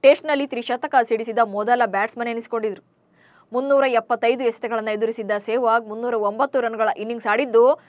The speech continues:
ಇದರಲ್ಲಿ ಮೂವತ್ತೊಂಬತ್ತು ಬೌಂಡರಿ ಹಾಗೆ ಆರು ಸಿಕ್ಸರ್‌ಗಳು ಸೇರಿದ್ವು. ವೀರೇಂದ್ರ ಸೆಹ್ವಾಗ್ಗಿಂತ ಮೊದಲು ಯಾವುದೇ ಭಾರತೀಯ ಬ್ಯಾಟ್ಸ್ಮನ್ ಟೆಸ್ಟ್ ಕ್ರಿಕೆಟ್ನಲ್ಲಿ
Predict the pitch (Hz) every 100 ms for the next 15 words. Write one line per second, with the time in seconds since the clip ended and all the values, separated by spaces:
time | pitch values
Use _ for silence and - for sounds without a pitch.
0 | _ - 214 220 226 208 226 247 233 247
1 | 254 233 202 226 240 269 202 214 233 170
2 | 196 226 220 202 226 226 226 220 220 -
3 | _ _ _ _ _ 277 320 320 302 302
4 | 247 247 233 226 233 220 247 254 214 208
5 | 226 269 233 208 240 240 220 196 208 233
6 | 240 220 226 226 208 240 262 240 202 233